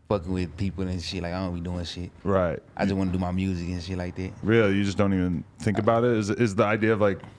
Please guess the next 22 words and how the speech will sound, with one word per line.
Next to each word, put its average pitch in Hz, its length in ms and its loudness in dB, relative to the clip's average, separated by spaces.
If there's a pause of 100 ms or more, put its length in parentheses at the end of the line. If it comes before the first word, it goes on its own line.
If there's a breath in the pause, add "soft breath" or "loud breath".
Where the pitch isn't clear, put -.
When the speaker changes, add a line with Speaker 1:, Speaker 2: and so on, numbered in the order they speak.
(200)
Speaker 2:
doing 107 220 2
all 95 80 2
this 85 100 -4
promotion 92 520 0
and 98 100 0
stuff 104 240 0
kinda 104 160 2
new 95 180 2
to 110 80 2
you? 117 120 2 (580 loud breath)
Speaker 1:
Nah, 120 380 -2
I've 135 100 -2
been, 131 340 -2
I've 143 140 -4
been 120 180 -2
doing 120 160 -2
my 135 120 -2
thing 117 340 -4
since 104 220 -6
I 113 80 -6
was, 107 140 -6
like, 101 180 -8